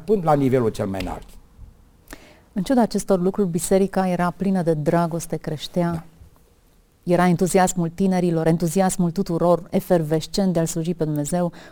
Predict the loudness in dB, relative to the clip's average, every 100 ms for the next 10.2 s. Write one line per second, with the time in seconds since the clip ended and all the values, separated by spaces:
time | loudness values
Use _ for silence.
0 | 0 4 4 4 2 2 0 0 2 2
1 | 2 0 0 -4 -4 -6 -6 -4 -6 -6
2 | -4 -4 -4 -2 2 4 2 4 6 6
3 | 4 2 2 2 2 2 4 4 6 4
4 | 6 4 4 0 2 4 4 0 -2 2
5 | 2 2 0 0 -2 0 2 4 4 0
6 | 0 2 0 -2 -20 -10 4 4 6 4
7 | 4 6 6 6 6 4 4 2 2 2
8 | 2 2 0 2 2 4 4 4 4 4
9 | 4 4 4 2 0 0 0 2 6 6
10 | 4 0